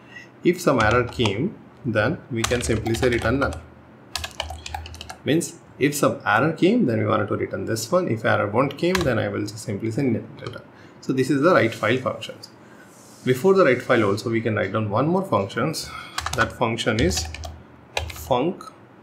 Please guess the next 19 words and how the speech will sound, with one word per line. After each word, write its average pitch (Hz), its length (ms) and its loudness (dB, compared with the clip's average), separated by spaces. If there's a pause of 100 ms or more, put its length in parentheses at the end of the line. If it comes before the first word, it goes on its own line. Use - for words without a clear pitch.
(100)
file 117 320 2
exist. - 480 -4 (420)
Suppose 151 360 2
I 139 60 6
wanted 120 220 4
to 120 220 0
check 104 100 -4
that 117 140 2
this 113 160 -4
file 104 220 4
exists 107 360 0
or 107 80 2
not. - 320 -6 (360)
On 120 120 2
the 123 80 4
basis 127 340 2
of 151 120 2
boolean 120 320 4
value, 98 360 0